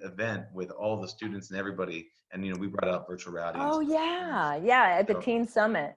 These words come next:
Speaker 1: Yeah, Teen Summit. That's right. Oh, wow. That's an
Speaker 2: Yeah.
Speaker 1: incredible vision. It, it's, it's really interesting if you look at that path, if you look at, okay, I have this vision, I can't do it. So I need to, I need to find a, a big sponsor, a, a big ship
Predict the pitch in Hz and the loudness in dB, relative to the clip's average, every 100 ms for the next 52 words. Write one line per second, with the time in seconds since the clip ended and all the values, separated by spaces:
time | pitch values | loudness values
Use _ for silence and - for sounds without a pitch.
0 | _ 160 262 240 127 - 165 160 208 220 | _ -6 -4 -2 -4 -6 -6 -6 -2 -2
1 | 143 101 - 214 - 156 113 - - 160 | -2 -4 -8 -10 -6 -2 -2 -4 -10 -8
2 | 160 170 208 220 208 175 131 90 85 - | -6 -4 -2 0 0 0 0 -2 -6 -16
3 | - _ - 180 208 220 175 160 170 - | -20 _ -2 8 10 12 10 6 2 -10
4 | _ - 175 - 151 139 131 147 160 120 | _ -14 -12 -6 -4 -4 -6 -6 -6 -4
5 | 120 127 139 - - 156 - 139 233 156 | -4 -6 -10 -12 -8 -8 -6 -4 -4 -4
6 | - 135 117 107 135 156 120 90 - 127 | -6 -8 -8 -8 -8 -6 -4 -4 -6 -6
7 | 123 104 104 139 131 - 95 82 - _ | -6 -6 -10 -8 -8 -8 -10 -10 -14 _
8 | _ _ _ _ _ _ - 107 107 127 | _ _ _ _ _ _ 0 2 2 -2
9 | 107 101 104 101 - 104 107 98 98 92 | 0 0 -2 -6 -6 -2 0 2 2 0
10 | - 107 104 117 107 110 - - 113 110 | 0 2 4 6 6 4 -6 -2 0 2
11 | 117 101 98 95 87 85 95 87 - 113 | 4 4 4 4 4 4 2 0 0 2
12 | - - 92 90 87 - 110 120 123 - | 2 2 2 4 2 4 6 8 8 6
13 | 123 127 | 4 4